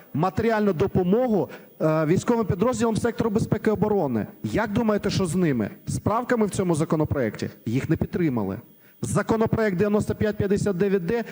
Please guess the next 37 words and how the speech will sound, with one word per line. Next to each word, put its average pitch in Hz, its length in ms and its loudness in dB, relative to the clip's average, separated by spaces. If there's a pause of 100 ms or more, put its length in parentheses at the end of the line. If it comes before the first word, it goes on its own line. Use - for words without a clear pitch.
його 170 200 4
взагалі 202 380 2
блокує 151 320 2
прем'єр-міністр 156 800 0 (180)
і 190 60 2
не 185 140 4
дозволяє, 170 680 0 (300)
м, 147 120 0
всіляко 160 580 0
сприяє 180 380 0
тому, 196 280 2
щоб 143 240 0
він 190 260 2
не 202 140 2
потрапив 196 500 -2
до, 170 280 2 (360)
м, 165 200 2
порядку 175 380 0
денного 190 380 2
Верховної 190 440 0
Ради. 123 340 0 (1120)
Про 170 120 0
це 196 160 0
вам 202 180 0
також 202 360 -2
не 170 100 0
скажуть. 117 440 -2 (600)
І, 185 80 2
до 202 140 2
речі, 156 440 0 (300)
п-, 175 140 0
е, 165 240 2
коли 196 280 2
ви 233 100 2
виходите 220 540 2
і 202 140 4
мітингуєте, 208 880 2